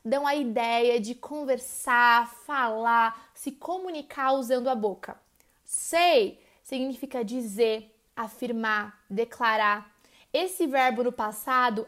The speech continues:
é said. Said é um verbo irregular, beleza? E nesse contexto, o foco, gente, é no que foi dito. Você já vai entender. Pensa nessa frase. "How do you say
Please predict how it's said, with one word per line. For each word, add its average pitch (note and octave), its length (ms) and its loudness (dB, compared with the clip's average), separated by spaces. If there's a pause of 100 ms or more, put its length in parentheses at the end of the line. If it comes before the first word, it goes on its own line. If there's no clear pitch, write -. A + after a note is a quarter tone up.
é A#3 100 -2
said. A#3+ 800 -2 (240)
Said A3+ 720 -2 (260)
é G#3 80 -8
um A3 120 -6
verbo A3 300 -2
irregular, A3+ 800 0
beleza? C4 480 0 (720)
E E4+ 320 0 (600)
nesse D#4+ 300 0
contexto, C#4 680 0 (120)
o D4+ 80 -4
foco, C4 560 0
gente, A3 400 -8
é A#3 120 -6
no A#3+ 120 -4
que C4+ 220 -8
foi C4+ 460 -2
dito. G#3 680 -8 (300)
Você - 160 -10
já A3 120 -2
vai A3+ 180 0
entender. B3 380 -4
Pensa B3+ 280 -6
nessa C4+ 240 -4
frase. - 540 -6 (500)
"How F#4+ 220 0
do G#4+ 60 4
you E4+ 200 2
say A#3+ 560 -2